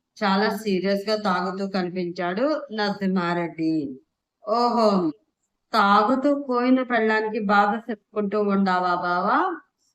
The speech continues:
ఉన్న పెళ్ళం వైపు కన్నెత్తైనా చూడవు కానీ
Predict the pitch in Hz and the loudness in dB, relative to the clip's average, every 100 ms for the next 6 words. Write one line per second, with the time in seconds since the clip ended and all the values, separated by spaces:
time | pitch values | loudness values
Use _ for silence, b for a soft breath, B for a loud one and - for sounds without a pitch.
0 | - 220 240 302 302 285 269 269 262 262 | -8 -2 4 4 4 2 2 0 0 2
1 | 262 262 269 262 226 190 208 208 220 220 | 0 2 0 0 -2 -2 0 0 -2 -2
2 | 226 220 214 190 196 196 196 196 190 254 | -2 -2 0 0 2 0 0 0 0 0
3 | 302 240 | -4 -6